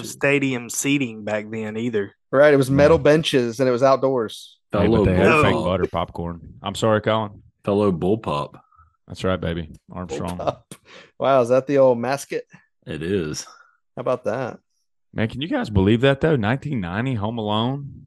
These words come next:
Speaker 3: November tenth. Listen, the stars
Speaker 1: Oh, I
Speaker 3: are
Speaker 1: believe it,
Speaker 3: aligned.
Speaker 1: man.
Speaker 3: The stars are aligned somehow, whatever that means.
Speaker 1: Stars are aligned for what, Kevin?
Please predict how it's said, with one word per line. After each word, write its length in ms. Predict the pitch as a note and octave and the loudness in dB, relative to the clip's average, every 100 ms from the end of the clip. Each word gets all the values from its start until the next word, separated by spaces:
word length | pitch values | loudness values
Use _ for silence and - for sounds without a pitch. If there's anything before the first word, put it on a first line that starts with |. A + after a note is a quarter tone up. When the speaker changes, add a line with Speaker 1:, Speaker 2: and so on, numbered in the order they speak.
| - | -10
Speaker 3:
November 340 | G2 C3 A2+ | -6 -4 -4
tenth. 420 | D#2+ G2 A2 B2 G#2 | -6 -2 0 0 2
Listen, 400 | A#2 A2 G2+ F#2 | 0 0 -2 -4
the 80 | |
stars 320 | F#2+ D#3+ A#3+ G3+ | -4 0 4 6
Speaker 1:
Oh, 40 | |
I 100 | C#3 | 6
Speaker 3:
are 60 | G3+ | 4
Speaker 1:
believe 160 | C#3 | 4
it, 60 | G2 | 2
Speaker 3:
aligned. 300 | F#2 E2+ E2 | 0 -2 -6
Speaker 1:
man. 220 | D#2+ - - - | -10 -16 -16 -14
Speaker 3:
The 80 | |
stars 320 | A#2 C#3+ C#3+ A2+ | -4 0 2 4
are 80 | |
aligned 320 | G2+ G2 G2 F#2 | 4 4 2 0
somehow, 560 | A2 F#2 F2 D2 D2 A#2 | 0 -2 -4 -6 -12 -6
whatever 280 | G#2+ G#2+ G2 | 0 0 0
that 140 | F2+ | -4
means. 560 | E2+ E2+ D#2 D#2 - - _ _ _ _ _ _ - - _ _ _ _ _ | -6 -10 -12 -18 -20 -20 _ _ _ _ _ _ -18 -18 _ _ _ _ _
Speaker 1:
Stars 320 | - E3+ F3+ | 2 4 6
are 100 | F#3 | 6
aligned 380 | F3 F3 F3 D3+ | 6 6 4 2
for 140 | D#3+ | 0
what, 280 | D#3+ E3 D3+ | 2 2 2
Kevin? 360 | C3+ C3+ C3+ | 2 2 0